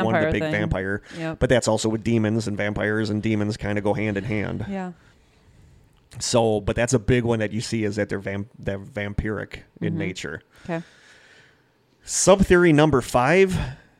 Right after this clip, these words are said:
Speaker 1: they are the children of the Men in Black.
Speaker 2: Okay.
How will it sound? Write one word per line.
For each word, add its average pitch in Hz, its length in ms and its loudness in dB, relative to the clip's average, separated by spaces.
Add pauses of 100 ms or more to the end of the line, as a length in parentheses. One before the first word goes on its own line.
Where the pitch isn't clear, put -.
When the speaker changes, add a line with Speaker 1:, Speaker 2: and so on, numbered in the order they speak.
(120)
Speaker 1:
they 135 480 0
are 170 160 2
the 156 100 -2
children 135 460 -2
of 120 100 -2
the 110 60 0
Men 110 180 0
in 104 100 -2
Black. - 420 -8 (840)
Speaker 2:
Okay. 180 260 -6